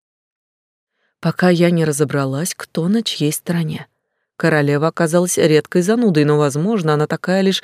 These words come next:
со своей племянницей. Телохранители могут вести свою игру, но вроде бы они все преданы тем, кого охраняют. Джатсана мне понравилась, но первое впечатление часто обманчиво. Так что делать выводы пока рано.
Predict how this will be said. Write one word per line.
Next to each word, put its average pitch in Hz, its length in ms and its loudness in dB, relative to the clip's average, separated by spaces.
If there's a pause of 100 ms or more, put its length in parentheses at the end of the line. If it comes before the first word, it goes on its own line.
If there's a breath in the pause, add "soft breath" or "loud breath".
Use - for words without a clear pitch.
(160 loud breath)
со - 140 -4
своей 196 320 2
племянницей. 220 800 -4 (300)
Телохранители 143 880 0
могут 156 260 -2
вести 143 260 -8
свою 175 380 2
игру, 196 240 0 (260 loud breath)
но 165 200 2
вроде 170 340 2
бы 165 160 2
они 160 260 0
все 147 280 -6
преданы 143 640 -2
тем, 143 340 -6
кого 160 360 -2
охраняют. 190 680 -4 (340)
Джатсана 160 760 0
мне 196 240 2
понравилась, 240 760 -2 (440)
но 156 180 2
первое 165 400 2
впечатление 156 800 -4
часто - 460 -10
обманчиво. 127 640 -10 (640)
Так 156 240 -2
что - 140 -4
делать 139 360 0
выводы 226 380 0
пока - 340 -10
рано. - 360 -12